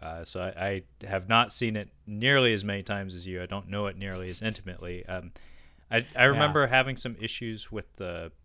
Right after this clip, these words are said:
Speaker 1: the third act. Um, not even the third act, really, uh, because the, the way the film is structured is very unique. It, it was more anything involving the snow landscape. I was thoroughly checked out. It was just like,
Speaker 2: Okay,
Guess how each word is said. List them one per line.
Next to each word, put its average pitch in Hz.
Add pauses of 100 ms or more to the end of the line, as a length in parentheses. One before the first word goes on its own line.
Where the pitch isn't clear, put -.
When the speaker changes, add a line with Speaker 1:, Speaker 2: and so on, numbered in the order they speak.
(300)
Speaker 1:
the 92
third 110
act. 123 (320)
Um, 92 (380)
not 247
even 233
the 120
third 127 (100)
act, -
really, 90
uh, 104
because 107
the, 113 (120)
the 117
way 127
the 117
film 110
is 92
structured 113
is 87
very 95
unique. 92
It, 95
it 113
was 110
more 117 (640)
anything 190
involving 131
the 107
snow 90 (120)
landscape. 85 (300)
I 92
was 92
thoroughly 107
checked -
out. - (380)
It 82
was 82
just -
like, 90
Speaker 2:
Okay, 110